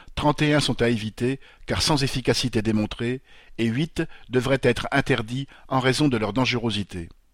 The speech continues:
L'association s'appuie sur les études de la revue Prescrire, une des rares sources d'information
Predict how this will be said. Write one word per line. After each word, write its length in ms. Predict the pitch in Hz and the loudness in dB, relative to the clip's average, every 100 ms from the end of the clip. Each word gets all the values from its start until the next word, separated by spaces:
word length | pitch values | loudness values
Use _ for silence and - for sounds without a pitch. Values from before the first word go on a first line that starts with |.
| _ _ | _ _
L'association 680 | 110 113 127 - 131 - 160 | -4 -2 0 2 2 2 0
s'appuie 380 | 170 139 - 170 | 2 0 0 0
sur 160 | 147 120 | 0 2
les 160 | 117 | 2
études 300 | 131 160 156 | 0 0 -2
de 160 | 147 113 | -2 0
la 120 | 117 | 0
revue 280 | 120 117 120 | 0 -2 -2
Prescrire, 580 | 135 - - 127 131 147 - - - | 0 -2 -2 -4 -4 -6 -10 -10 -2
une 180 | 151 | 0
des 140 | 131 120 | 2 4
rares 240 | 131 151 | 4 2
sources 300 | - 156 - | 0 -2 -2
d'information 680 | 123 127 127 123 120 - 139 | 0 0 0 0 0 0 -2